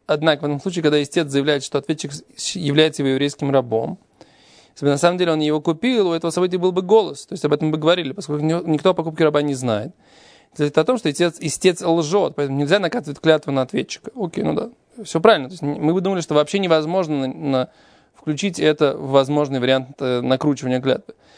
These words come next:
Чтобы ты так не сказал, сообщает нам Рав Юда, что даже в таком случае на ответчика накатывают клятву, если бы, если он обязан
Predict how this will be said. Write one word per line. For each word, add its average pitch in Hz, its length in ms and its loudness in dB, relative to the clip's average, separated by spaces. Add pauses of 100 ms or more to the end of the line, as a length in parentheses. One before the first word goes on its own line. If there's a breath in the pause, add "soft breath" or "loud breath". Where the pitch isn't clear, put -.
(220 soft breath)
Чтобы 147 200 -2
ты 147 40 -6
так 165 160 6
не 165 100 0
сказал, 117 600 2
сообщает 127 340 2
нам 143 140 0
Рав 147 160 2
Юда, 220 300 0
что 156 120 -2
даже 165 220 2
в - 40 -14
таком 202 300 2
случае 175 300 -2
на 131 60 4
ответчика 165 400 -2
накатывают 131 580 2
клятву, - 300 -2
если 151 160 -2
бы, 143 140 0
если 156 220 -2
он 143 160 4
обязан 196 400 0